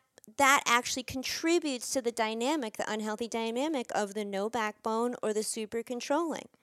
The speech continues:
is because it's just like, that's what I loved about this guy, is he was just like,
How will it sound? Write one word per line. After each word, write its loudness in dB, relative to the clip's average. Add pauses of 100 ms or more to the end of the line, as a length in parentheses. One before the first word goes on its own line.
(640)
is -2
because -2
it's -6
just -2
like, 0 (300)
that's 8
what 6
I 6
loved 4
about 0
this -4
guy, -4
is -4
he -4
was -4
just -4
like, -4